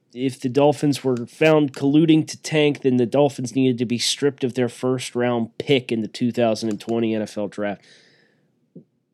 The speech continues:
which is so ridiculous, I'm not even gonna spiral down the rabbit hole. But my question, where, where is this energy now? Where is all the outrage about Jacksonville? And you can't,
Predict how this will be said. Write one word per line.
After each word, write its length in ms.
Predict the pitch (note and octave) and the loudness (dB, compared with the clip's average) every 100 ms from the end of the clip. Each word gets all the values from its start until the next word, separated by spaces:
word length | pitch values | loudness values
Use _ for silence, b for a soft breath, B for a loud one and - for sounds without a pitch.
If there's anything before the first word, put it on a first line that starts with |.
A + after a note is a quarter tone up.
| _ _ _ _ _ _ _ | _ _ _ _ _ _ _
which 340 | D#3+ D#3+ D3 | 2 2 2
is 100 | C#3 | 0
so 140 | - G3 | 2 2
ridiculous, 560 | D#3+ C3 C#3+ C3+ B2 | 2 2 0 0 -2
I'm 140 | C3+ B2+ | 0 0
not 80 | A2+ | 0
even 100 | G2 | -4
gonna 120 | F#2 | -8
spiral 360 | - D2 D2+ C#2 | -12 -14 -14 -16
down 240 | - B1+ | -18 -18
the 100 | B1+ | -16
rabbit 240 | E2 - | -16 -16
hole. 160 | - A2+ | -12 -12
But 160 | F2+ G2 | -10 -8
my 120 | C3 | -8
question, 580 | B2+ F#3+ F#3 - D3+ - - - _ b b b _ _ _ _ _ _ | 0 2 2 0 -4 -6 -18 -20 _ b b b _ _ _ _ _ _
where, 300 | - F3 G#3+ | -2 4 4
where 340 | - A#2+ F#3 A3+ | 4 6 6 6
is 140 | F#3+ | 4
this 180 | G3+ - | 2 4
energy 400 | F#3+ F#3 D#3+ D#3+ | 4 4 2 0
now? 320 | D3+ D#3+ G2+ _ _ _ _ _ _ _ _ _ _ _ | 0 -2 -6 _ _ _ _ _ _ _ _ _ _ _
Where 360 | C3 D#3 G#3+ A#3 | 2 6 8 8
is 180 | F3 - - | 6 2 2
all 220 | A3 C4 | 6 6
the 200 | A#3+ E3+ | 4 0
outrage 560 | F3 G3+ - F3+ F3+ D#3 | 2 2 4 2 2 2
about 280 | D3+ D#3+ | 2 2
Jacksonville? 640 | - D3 C#3+ - B2+ G#2+ - b b | 4 2 2 -2 -6 -8 -12 b b
And 180 | F3+ F#3+ | 0 2
you 120 | G3+ | 4
can't, 480 | G3 - B3 C#4 A#3 | 0 2 4 4 2